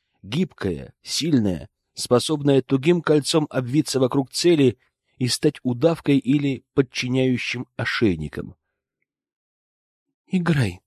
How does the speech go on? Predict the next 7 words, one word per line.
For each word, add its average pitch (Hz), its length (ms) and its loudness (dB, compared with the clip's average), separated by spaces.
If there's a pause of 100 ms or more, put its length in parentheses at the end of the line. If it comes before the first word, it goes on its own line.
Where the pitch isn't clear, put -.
(100)
на 165 180 -2
нечисть, - 640 -4 (640)
на 123 100 0
любую. 135 520 0 (640)
Я 95 240 -4
помогу. 98 480 -8 (760)
Только 107 600 -6